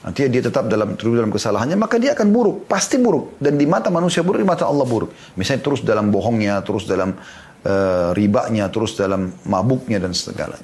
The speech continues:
Ini semua, eh, hal-hal yang perlu digarisbawahi sehingga kita bisa kembali ke jalan Allah Subhanahu wa taala. Dan saya harap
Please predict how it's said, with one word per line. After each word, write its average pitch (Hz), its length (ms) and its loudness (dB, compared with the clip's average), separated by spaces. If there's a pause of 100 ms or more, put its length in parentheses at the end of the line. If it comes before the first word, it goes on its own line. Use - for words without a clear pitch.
Ini 127 160 2
semua, 127 480 0 (560)
eh, 104 240 0
hal-hal 101 480 -2
yang 101 160 0
perlu 107 240 -2
digarisbawahi 101 720 0
sehingga 98 320 -2
kita 98 160 -2
bisa 104 240 -4
kembali 92 320 -2
ke 95 160 0
jalan 82 80 -4
Allah 90 240 -2
Subhanahu 80 160 -6
wa 78 80 -6
taala. 78 160 -4
Dan 85 160 -2
saya 113 240 0
harap 107 400 -2